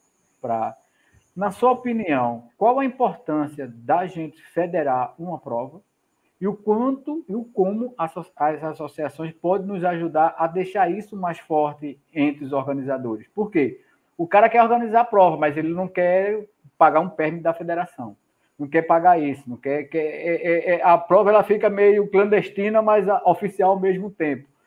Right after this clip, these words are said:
Entendeu? Então, eu queria saber da tua opinião sobre esse ponto, que é um ponto delicado, que algumas pessoas concordam, outras pessoas não concordam, e assim por diante, é, dentro da tua experiência.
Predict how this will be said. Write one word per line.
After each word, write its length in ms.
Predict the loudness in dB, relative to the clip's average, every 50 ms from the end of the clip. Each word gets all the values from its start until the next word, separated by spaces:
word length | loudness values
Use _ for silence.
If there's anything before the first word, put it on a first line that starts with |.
| _ _ _ _ _ _ _
Entendeu? 360 | -16 -12 -10 -6 -4 -2 -2 -2
Então, 200 | -2 -4 -6 -6
eu 40 |
queria 200 | -4 -4 -4 -4
saber 260 | -2 -2 -2 0 0 0
da 140 | 0 0
tua 140 | 0 -2 -4
opinião 580 | -4 -2 -4 -4 -2 -2 -2 -2 -2 -4 -8 -14 _ _ _
sobre 440 | _ _ -2 0 0 -2 -6 -10 _ _ _ _ _
esse 300 | 0 0 0 0 -6 -12
ponto, 360 | -14 -6 -4 -4 -4 -4 -4
que 80 | -4 -4
é 40 | -4
um 80 | -4
ponto 400 | -4 -8 -6 -6 -6 -6 -6 -6
delicado, 560 | -4 -2 -2 -2 -2 0 0 0 0 0 -2 -8 _ _ _ _ _ _ _ _
que 100 | 2 2
algumas 280 | 2 4 2 -2 -4 -4
pessoas 320 | -6 -6 -4 -4 -6 -4
concordam, 480 | -6 -8 -6 -4 -4 -2 -2 -2 -4 -6
outras 180 | -8 -8 -12
pessoas 300 | -12 -12 -12 -10 -10 -10
não 80 | -12 -10
concordam, 580 | -10 -12 -10 -8 -6 -6 -6 -6 -6 -6 -8
e 100 | -6 -6
assim 240 | -8 -8 -10 _ -16
por 220 | -14 -10 -10 -8 -6
diante, 560 | -6 -6 -6 -6 -6 -6 -6 -8 -8 -12 _ _ _ _ _ _ _ _ _ _ _ _ _ -8
é, 220 | -4 -4 -2 -2
dentro 240 | -2 0 0 0 0
da 80 | 0 -4
tua 200 | -2 -2 -4 -4
experiência. 600 | -4 -2 -2 -2 -2 -2 -4 -4 -8 -12 _